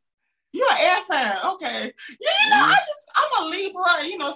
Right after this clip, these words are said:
Speaker 1: C Henny is a Libra. And I feel like that's probably why y'all vibe. I
Speaker 2: Yeah.
Speaker 1: feel like people just really don't get us. So we just, you know, they just really don't
Speaker 2: Yeah.
Speaker 1: get us 'cause we air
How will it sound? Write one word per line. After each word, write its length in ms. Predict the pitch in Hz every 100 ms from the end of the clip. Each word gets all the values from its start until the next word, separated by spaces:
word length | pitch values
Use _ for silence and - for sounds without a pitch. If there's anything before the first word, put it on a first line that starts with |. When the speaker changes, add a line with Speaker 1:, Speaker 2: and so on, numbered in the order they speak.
| -
Speaker 1:
C 180 | 330 320
Henny 220 | 311 285
is 160 | 254 226
a 80 | 226
Libra. 440 | 247 277 247 254 254
And 120 | 220
I 120 | 233
feel 80 | 269
like 100 | 220
that's 120 | 233
probably 260 | 262 233 233
why 200 | 220 208 202
y'all 280 | 220 233
vibe. 380 | 226 254 254 247 - _ _ _
I 120 | -
Speaker 2:
Yeah. 80 | 311
Speaker 1:
feel 80 | 143
like 180 | 539 508
people 220 | 508 - -
just 140 | 427 285
really 320 | 339 392 427
don't 360 | 320 339 349 359
get 220 | 494 554 392 381
us. 120 | 330 -
So 80 | 427
we 80 | 440
just, 100 | 440
you 320 | 440 403 480
know, 160 | 466 466
they 120 | 415 403
just 160 | 415 285
really 200 | 320 311
don't 180 | 494 330
Speaker 2:
Yeah. 80 | 480
Speaker 1:
get 40 |
us 100 | 370
'cause 120 | - 320
we 120 |
air 80 | 330